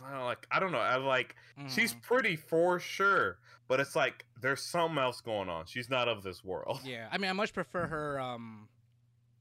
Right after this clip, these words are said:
Speaker 1: She, uh,
Speaker 2: expressive, her
Speaker 1: yeah,
Speaker 2: expressive,
Speaker 1: or
Speaker 2: uh, face,
Speaker 1: cat
Speaker 2: cat
Speaker 1: form,
Speaker 2: face,
Speaker 1: big
Speaker 2: yeah.
Speaker 1: eye, uh, form, I don't know,
Speaker 2: The
Speaker 1: wha-,
Speaker 2: round,
Speaker 1: whatever
Speaker 2: the
Speaker 1: you wanna call
Speaker 2: round-eyed
Speaker 1: it.
Speaker 2: face, uh, or
Speaker 1: Yeah,
Speaker 2: the round,
Speaker 1: yeah, yeah, yeah.
Speaker 2: round-eyed version.
Speaker 1: Which I think, honestly think they did better in the anime.
Speaker 2: Yeah, honestly, yeah, they did. I mean,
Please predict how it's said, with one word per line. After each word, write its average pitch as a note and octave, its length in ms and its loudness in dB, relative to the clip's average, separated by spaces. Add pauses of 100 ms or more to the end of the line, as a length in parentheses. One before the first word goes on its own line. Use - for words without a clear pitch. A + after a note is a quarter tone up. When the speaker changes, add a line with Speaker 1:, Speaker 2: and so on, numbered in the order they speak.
(140)
Speaker 1:
She, E3 260 -2
uh, - 60 2
Speaker 2:
expressive, A#2 480 -2 (840)
her E3 60 -8
Speaker 1:
yeah, E3 60 -4
Speaker 2:
expressive, D#3 480 0
Speaker 1:
or G2+ 180 -4
Speaker 2:
uh, C#3+ 120 -8 (260)
face, D3+ 100 -6
Speaker 1:
cat C#3+ 200 2 (480)
Speaker 2:
cat C#3+ 200 -4
Speaker 1:
form, B2+ 280 0
Speaker 2:
face, - 260 -14
Speaker 1:
big A#2 140 2
Speaker 2:
yeah. A2+ 80 2
Speaker 1:
eye, A2 260 2 (100)
uh, - 40 -8 (120)
form, A2+ 400 -4
I F2+ 100 -4
don't D#2 140 -6
know, B1+ 140 -16
Speaker 2:
The C#3+ 80 -4
Speaker 1:
wha-, F#2+ 60 -2
Speaker 2:
round, C#3 140 0
Speaker 1:
whatever A2+ 220 2
Speaker 2:
the - 40 -6
Speaker 1:
you - 20 -4
wanna B2+ 260 -2
call C#3 120 -4
Speaker 2:
round-eyed - 120 -2
Speaker 1:
it. - 60 -12
Speaker 2:
face, C3 340 -12
uh, C#3 60 -16 (400)
or - 80 -4
Speaker 1:
Yeah, A2+ 80 2
Speaker 2:
the A2 80 2
round, E2+ 180 0
Speaker 1:
yeah, F#2 80 -2
yeah, G2+ 60 -2
yeah. G2 80 0
Speaker 2:
round-eyed C3 500 -4
version. C3+ 480 -10 (760)
Speaker 1:
Which D3+ 360 0
I C3+ 140 12
think, E3 500 2
honestly F3 460 2
think C4+ 220 0
they C3+ 100 4
did A2 220 0
better G#2 200 4
in F#2 100 -2
the G2 100 -2
anime. A#2 220 -2 (260)
Speaker 2:
Yeah, D3+ 280 0
honestly, E3 360 -6
yeah, C#3 100 -4
they C#3+ 160 -8
did. C3+ 240 -10
I A#3 60 -2
mean, - 240 -4